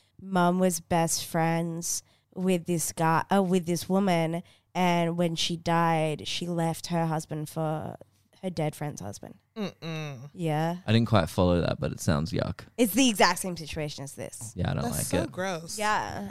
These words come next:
Speaker 2: There's so
Speaker 1: Um,
Speaker 2: many other people.
Speaker 1: so I was wondering, 'cause they don't really mention that in this, but as, as soon as you guys said godmother, I was like, "I think I know this exact story."
Speaker 3: Yeah, yeah.
Speaker 1: <laughs> Yeah.
Speaker 3: And so that's what it is. And she's obviously, like,
Speaker 1: Right, there's so many other people.
Speaker 2: Yeah.
Speaker 3: <laughs>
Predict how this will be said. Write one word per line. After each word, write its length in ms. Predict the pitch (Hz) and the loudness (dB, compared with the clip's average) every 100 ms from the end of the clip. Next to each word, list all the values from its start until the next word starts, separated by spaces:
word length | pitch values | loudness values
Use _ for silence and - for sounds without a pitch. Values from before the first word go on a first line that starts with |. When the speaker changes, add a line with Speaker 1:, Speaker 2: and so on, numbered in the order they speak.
| - | -4
Speaker 2:
There's 300 | 202 196 180 | 2 4 6
so 100 | 233 | 4
Speaker 1:
Um, 60 | |
Speaker 2:
many 180 | 262 247 | 2 -2
other 200 | 214 196 | -4 -4
people. 140 | 185 185 | 0 10
Speaker 1:
so 60 | |
I 140 | 254 233 | 12 12
was 140 | 233 | 10
wondering, 680 | 220 220 240 226 214 - 196 | 4 4 4 2 2 -4 -8
'cause 140 | 214 | -4
they 140 | 190 196 | -2 0
don't 180 | 185 | 0
really 220 | 147 175 175 | 0 0 0
mention 400 | 151 151 170 165 | -2 -4 -4 -2
that 160 | 151 | -2
in 120 | 151 | -4
this, 460 | 123 90 78 - - - | -6 -8 -8 -6 -6 -4
but 200 | 175 82 | -2 -2
as, 140 | 65 - | -4 -6
as 140 | 185 | -6
soon 200 | - 165 | -4 -4
as 100 | 165 | -4
you 80 | 170 | -4
guys 160 | 170 170 | -2 -2
said 180 | 175 160 | -4 -4
godmother, 480 | 143 156 165 175 180 | -4 -4 -4 -4 -4
I 40 | |
was 160 | 170 139 | -6 -10
like, 160 | 131 | -10
"I 80 | 156 | -12
think 220 | - - - | -14 -20 -18
I 60 | - | -12
know 80 | - | -12
this 220 | - 131 | -8 -8
exact 380 | - - 156 - | -8 -8 -10 -4
story." 160 | - 107 | 2 4
Speaker 3:
Yeah, 320 | 87 - 214 92 | 4 2 0 0
yeah. 320 | 98 85 85 - | 0 0 -2 -6
Speaker 1:
<laughs> 120 | _ | _
Yeah. 100 | - | -4
Speaker 3:
And 80 | 92 | 0
so 120 | 107 | 4
that's 200 | 101 95 | 4 2
what 100 | 92 | 0
it 60 | 82 | -2
is. 160 | 82 92 | 0 0
And 340 | 90 85 - - _ | 0 -2 -6 -18 _
she's 240 | - 117 | 2 6
obviously, 400 | 110 98 98 92 | 6 4 2 0
like, 240 | 85 82 85 | 2 0 2
Speaker 1:
Right, 240 | 262 320 | 2 2
there's 120 | 262 247 | 0 2
so 180 | 285 | 2
many 200 | 311 339 - | 4 2 4
other 180 | 240 220 | 2 2
people. 400 | - 180 160 165 427 719 | -4 -6 -6 -4 -2 0
Speaker 2:
Yeah. 220 | 320 170 180 _ - | 0 -2 -8 _ -2
Speaker 3:
<laughs> 420 | - 185 - | 10 10 12